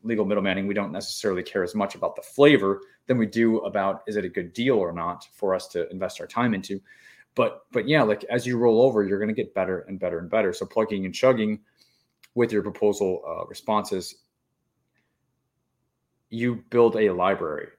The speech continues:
that you can pull from better and better, and it's gonna make you more and more efficient.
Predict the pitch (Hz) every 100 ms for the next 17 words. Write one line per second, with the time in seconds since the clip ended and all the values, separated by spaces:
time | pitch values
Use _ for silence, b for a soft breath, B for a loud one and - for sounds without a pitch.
0 | _ _ _ _ _ _ - 90 - 107
1 | - 95 87 - 104 98 101 87 85 -
2 | - 107 101 92 - 92 104 95 92 80
3 | 98 - 101 95 95 92 90 87 87 87
4 | 85 - 110 107 95